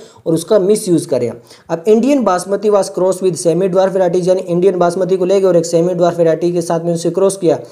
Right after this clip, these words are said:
और कह दिया कि हमने उसका invention किया है, but आपको पता है कि वो पहले से India में ग्रो हो रही है। The patent extend to functional equivalent। अब इसमें और क्या चीज़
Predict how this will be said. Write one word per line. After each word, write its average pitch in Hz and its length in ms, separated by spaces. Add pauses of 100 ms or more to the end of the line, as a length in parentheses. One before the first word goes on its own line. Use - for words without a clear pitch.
(180)
और 165 80
कह 165 160
दिया 190 160
कि 202 100
हमने 165 220
उसका 165 280
invention 160 460
किया 135 240
है, 131 200 (260)
but 175 120
आपको 208 300
पता 165 240
है 170 60
कि 165 100
वो 214 120 (100)
पहले 151 220
से 185 140
India 147 200
में 190 180
ग्रो 247 140
हो 175 160
रही 117 160
है। - 400 (140)
The 160 60 (100)
patent 262 360 (100)
extend 226 420
to 247 160
functional 214 480
equivalent। 160 420
अब 190 100
इसमें 233 240 (220)
और 208 120
क्या 208 160
चीज़ 175 260